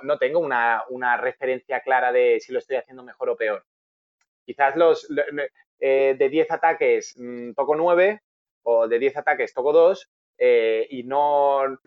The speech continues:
el cambio no viene por mis desplazamientos, sino por el hecho de cambiar la zona de pista de lo que toco, ¿no? La, la referencia, eh, puede ca-, mm, puede, mm, eh, hay muchas,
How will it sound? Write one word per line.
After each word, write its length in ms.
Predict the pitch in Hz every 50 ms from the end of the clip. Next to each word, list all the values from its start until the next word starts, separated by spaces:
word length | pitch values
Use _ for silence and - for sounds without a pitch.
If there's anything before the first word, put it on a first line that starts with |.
| 127 127 -
el 160 | 131 127 -
cambio 240 | - 131 143 156 160
no 100 | 156 147
viene 180 | 156 151 151
por 140 | 139 147 143
mis 140 | 147 143 -
desplazamientos, 640 | 143 139 - 139 131 135 135 151 165 165 190 202 202
sino 260 | - 156 139 127 120
por 200 | - 127 120 117
el 80 | 117 120
hecho 240 | 131 127 - 170 165
de 400 | 151 135 131 131 127 127 123 120
cambiar 240 | - 127 120 131 131
la 140 | 147 143 -
zona 180 | - 143 139 131
de 80 | -
pista 280 | - 135 120 - 151 151
de 180 | 143 135 123 113
lo 260 | 113 110 107 107 101
que 100 | - _
toco, 320 | - 104 98 - - _ _
¿no? 200 | 113 131 151 143
La, 300 | 107 104 104 98 98 -
la 160 | - 107 104 101
referencia, 680 | 104 107 - - 107 120 123 123 _ 160 156 160 - - _ _ _ _ _ _ _ _ _ _
eh, 180 | 120 113 110
puede 240 | - - 123 127 127
ca-, 180 | - 123 123 -
mm, 220 | 120 120 117 110 104
puede, 280 | - 123 123 123 - _ _
mm, 120 | _ 131 127 _ _ _ _ _ _ _ _ _ _ _ _ _ _ _ _ _
eh, 380 | 127 131 131 127 123 123 120 -
hay 200 | - 131 151 165
muchas, 1400 | 165 170 165 160 160 160 165 160 - - - 160 151 147 147 143 139 139 139 135 131 127 127 123 120 117 - - -